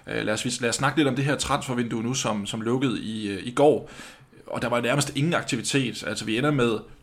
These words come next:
to udlån. Øh, Bakayoko, som jo hele tiden har været forventet skulle afsted, han ryger til Napoli, øh, ned til den gode Gattuso. Og så, øh, Loftus-Cheek, som jo også har været på tale til at skulle, øh, skulle et andet sted hen. Han ender i Fulham. Øhm,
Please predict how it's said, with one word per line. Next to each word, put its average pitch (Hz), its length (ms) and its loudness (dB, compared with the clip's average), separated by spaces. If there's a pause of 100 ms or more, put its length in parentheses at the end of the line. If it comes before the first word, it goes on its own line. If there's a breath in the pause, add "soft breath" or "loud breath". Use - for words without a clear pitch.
(100)
to - 260 2
udlån. 139 540 6 (160)
Øh, 107 280 0
Bakayoko, 117 520 -2
som 113 200 -4
jo 95 60 -4
hele 131 120 0
tiden 131 160 -2
har 107 60 0
været 101 140 0
forventet 113 380 -2
skulle 110 200 -6
afsted, 117 400 0
han 117 140 -4
ryger 98 280 -2
til 107 180 -4
Napoli, 131 400 0 (480 loud breath)
øh, 107 220 -2
ned 113 100 -2
til 101 340 -2
den 98 100 -8
gode 107 160 -4
Gattuso. 143 460 2
Og 104 180 -6
så, 127 320 6
øh, 110 120 4
Loftus-Cheek, 127 560 0
som 113 240 -2
jo 101 120 2
også 98 200 -2
har 110 60 -2
været 101 140 0
på - 60 -12
tale 110 420 -4
til - 140 -4
at 98 220 -4
skulle, 101 340 -4
øh, - 200 -4
skulle 98 220 -4
et - 20 0
andet 107 140 -2
sted 101 180 -4
hen. 107 120 -2
Han 127 160 0
ender 123 140 2
i 117 40 0
Fulham. 131 380 2 (520 loud breath)
Øhm, 110 520 -2